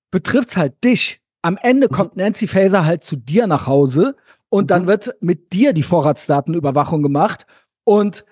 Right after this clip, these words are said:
Speaker 1: sowieso, was kommt, ist der Digital-Euro und die Digital-I D. Und du fuckst dich halt ab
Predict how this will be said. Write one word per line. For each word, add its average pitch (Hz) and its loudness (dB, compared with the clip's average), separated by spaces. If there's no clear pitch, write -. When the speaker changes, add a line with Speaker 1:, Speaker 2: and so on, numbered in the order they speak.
Speaker 1:
sowieso, 160 0
was - -6
kommt, 254 -2
ist - -4
der 160 -2
Digital-Euro 170 0
und 175 -10
die 165 -10
Digital-I 151 -2
D. 208 2
Und 180 -6
du 262 2
fuckst - -4
dich 226 -4
halt 151 -2
ab - -2